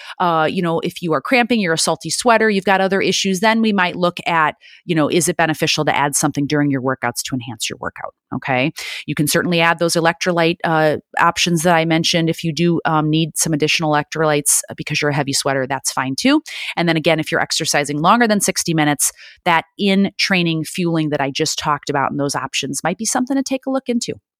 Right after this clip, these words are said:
Okay. Remember, every person's different. Your strategy is gonna be different from someone else, depending upon how far out you are from surgery and which type of surgery you had, what type of activity you're doing,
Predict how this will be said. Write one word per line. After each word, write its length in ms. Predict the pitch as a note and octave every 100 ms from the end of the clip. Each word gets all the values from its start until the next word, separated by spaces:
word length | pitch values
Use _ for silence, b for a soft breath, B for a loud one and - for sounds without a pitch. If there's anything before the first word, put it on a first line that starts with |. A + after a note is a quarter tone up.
| -
Okay. 340 | G#3+ B3 B3 D4+ _ B B B B B -
Remember, 240 | C4 D4
every 180 | D4 D4
person's 400 | C4 C4 - B3
different. 400 | C#4+ C#4 C#4 C#4 - _
Your 220 | F#3 A#3
strategy 440 | A#3 C4+ A#3+ A#3 A#3+
is 100 | G3+
gonna 140 | A#3+
be 100 | G#3+
different 280 | A3 A3 G#3+
from 100 | F#3
someone 260 | G3 F3
else, 240 | - G3+ -
depending 420 | F#3+ - F#3 F#3+
upon 520 | F3+ - E3 D#3+ D#3+
how 160 | - F3
far 240 | - D#3+
out 80 | D3+
you 80 | D#3
are 60 | C3+
from 160 | -
surgery 380 | D3+ G3+ F#3+ F#3+
and 80 | E3
which 180 | D3+ -
type 200 | D#3+ D#3
of 60 | -
surgery 280 | D3 C3+
you 80 | B2+
had, 380 | B2+ F#3 F3 F3 -
what 340 | D3+ E3 -
type 240 | - F3+
of 80 | D#3
activity 400 | D#3 - F3 D#3+
you're 200 | C#3+ B2+
doing, 520 | B2+ C#3+ D#3+ D#3+ D#3+